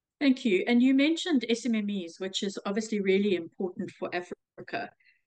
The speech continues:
as the majority of our economies in Africa are, um, driven by S M M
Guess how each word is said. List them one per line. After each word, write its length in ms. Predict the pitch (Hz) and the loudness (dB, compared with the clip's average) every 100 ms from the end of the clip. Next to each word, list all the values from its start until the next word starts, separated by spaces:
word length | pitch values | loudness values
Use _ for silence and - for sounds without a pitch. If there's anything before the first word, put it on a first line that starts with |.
| _ | _
as 380 | 185 165 - - | -4 -4 -6 -8
the 80 | 175 | -6
majority 560 | 170 165 170 190 190 - | -6 -2 0 0 -2 -6
of 140 | 170 | -4
our 180 | 165 160 | -4 -4
economies 640 | 165 - 233 226 185 160 | -8 -2 2 2 2 -2
in 120 | 165 156 | -6 -8
Africa 500 | 156 - - 160 165 | -10 -14 -12 -10 -8
are, 280 | 165 151 - _ _ _ _ _ - | -8 -8 -12 _ _ _ _ _ -6
um, 340 | 170 160 160 | -4 -6 -6
driven 360 | - 214 220 175 | 0 2 2 2
by 260 | 165 147 - - | -2 -6 -8 -8
S 200 | 170 - | -6 -6
M 100 | 165 | -6
M 120 | 151 | -4